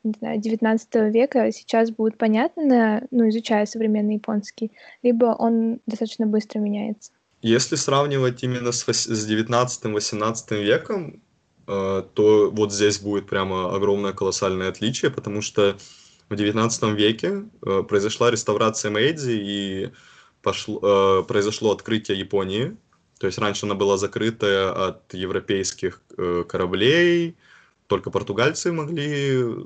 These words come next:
Speaker 2: оставаться, не-, и то ненадолго, с японцами они вообще никак не могли конта-, э, кон-, э, контактировать, только торговля и вот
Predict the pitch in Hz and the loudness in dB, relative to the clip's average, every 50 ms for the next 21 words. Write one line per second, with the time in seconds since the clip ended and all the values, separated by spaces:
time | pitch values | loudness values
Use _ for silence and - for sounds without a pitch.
0 | - - - - - - - 101 104 - - - 107 104 107 107 104 - - - | -14 -16 -18 -20 -18 -8 -4 -4 -2 -2 0 0 0 2 2 2 0 -2 -4 -6
1 | 101 101 98 - 104 107 110 104 101 98 98 95 95 101 113 131 135 127 107 - | -4 -6 -4 -4 -2 0 2 2 2 2 -2 0 2 2 4 4 4 2 0 -2
2 | - 110 104 - 98 95 95 - 98 95 92 92 92 90 - - 98 92 85 - | -4 -6 -6 -6 -6 -6 -6 -8 -8 -6 -4 -4 -4 -6 -6 -6 -6 -4 -4 -6
3 | 90 - 95 92 92 90 98 92 87 - 90 90 - 95 90 95 95 95 95 92 | -6 -6 -6 -6 -6 -4 -4 -4 -4 -4 -6 -4 -2 -4 -2 0 0 2 2 2
4 | 92 92 95 - 104 98 98 98 95 87 98 98 95 - - - - - - - | 2 2 0 0 -2 -4 -2 -2 -2 -2 -4 -4 -6 -10 -12 -10 -10 -10 -10 -10
5 | - - 110 95 90 104 110 - - 123 151 180 170 156 135 131 - 104 95 98 | -2 0 0 0 2 -2 -2 0 0 2 2 4 4 2 0 0 0 0 0 0
6 | - - 92 92 90 87 - 101 98 92 98 113 151 196 185 151 113 101 107 120 | -2 0 0 0 0 0 0 -2 -2 0 2 2 2 4 4 2 2 2 2 2
7 | 127 120 110 101 98 92 - - 92 95 90 - | 2 0 0 -2 -2 -6 -8 -4 -4 -4 -4 -4